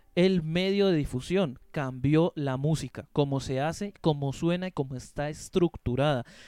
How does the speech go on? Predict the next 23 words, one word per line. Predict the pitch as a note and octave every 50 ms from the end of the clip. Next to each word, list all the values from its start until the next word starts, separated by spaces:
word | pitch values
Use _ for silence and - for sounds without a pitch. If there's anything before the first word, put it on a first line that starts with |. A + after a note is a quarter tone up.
| - - -
Y | G#3 A#3+
aquí | C4+ C4 - B3+ B3 A#3
nos | G#3+ G#3 F3+
vamos | E3+ D#3+ E3+ F3 G3
a | F#3
meter | E3+ D3+ - D3+ D3+
en | D#3 E3+
terreno | - E3 D3 D3 D#3 E3 F#3 -
pantanoso, | G3 G3 G3 - G#3 G3+ G3 F3+ D#3+ - D3+ - - - - - - - - - - - - _ _ _ -
porque | C#3+ C3+ - C#3+ C3+
es | D3+
algo | D#3 D#3+ E3 E3
que | - C#3+
genera | D3 C3+ C3+ C3 C#3 D3+
polémica | - D3 C#3 C3+ C#3 C#3+ D3 D#3+ D#3 - D#3
y | C#3
levanta | C3+ B2 B2 C3 - C#3+
arena | D3 D3 D3+ D#3
por | D#3 - C3+
todos | - - C3+ C#3 C#3+
lados, | D#3 D#3+ D3+ C#3 C3+ D3+ D#3+ - _ _ _ - - - - _ _ _ _ _ _ _ _
y | - D#3 D3 D3+
es | D3+ D#3+ E3+ F#3 F#3 - -